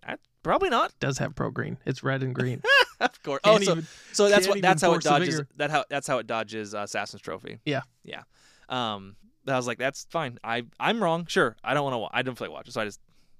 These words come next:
Speaker 1: tuned out. But I was, I was getting kinda flamed in the chat for not respecting how Vintage is mostly E D H and that, "Oh, I drew my one of." Well, it's like the game, one of the games I watched. Like, the person, the first person went, like, turn one, like, land, Mox, standstill.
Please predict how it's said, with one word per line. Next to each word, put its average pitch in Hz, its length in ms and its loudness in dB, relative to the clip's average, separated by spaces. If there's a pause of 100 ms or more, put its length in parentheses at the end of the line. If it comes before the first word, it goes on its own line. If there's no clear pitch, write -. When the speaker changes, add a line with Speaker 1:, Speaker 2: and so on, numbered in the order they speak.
Speaker 1:
tuned 101 200 -12
out. 92 220 -10 (120)
But 113 100 -4
I 110 80 0
was, 117 80 -4
I 120 80 -4
was 135 100 -8
getting 135 180 -2
kinda 117 160 -4
flamed 113 280 -4
in - 20 -8
the 104 80 -6
chat - 240 -2
for 107 140 -8
not 107 340 -4
respecting 104 600 -6 (380)
how 120 200 0
Vintage 110 400 -4
is 104 100 -6
mostly 113 380 -2
E 107 180 -10
D 107 140 -6
H 104 240 -4
and 107 140 -12
that, 104 240 -4
"Oh, 175 180 4
I 131 120 0
drew 139 200 0
my 147 140 4
one 156 240 6
of." 131 340 4 (480)
Well, 247 100 4
it's 254 100 0
like 214 120 4
the 196 100 4
game, 190 200 -2
one 180 140 -2
of 208 60 0
the 208 60 0
games 196 160 -2
I 190 60 0
watched. 214 400 -6
Like, 143 140 -4
the 139 100 -4
person, 147 320 -4
the 160 80 -10
first 202 200 -2
person 151 300 -4
went, 143 160 -6
like, 117 280 -6
turn 151 260 -6
one, 127 260 -4
like, 104 260 -8 (240)
land, 165 440 -2
Mox, 127 420 -2
standstill. - 600 -8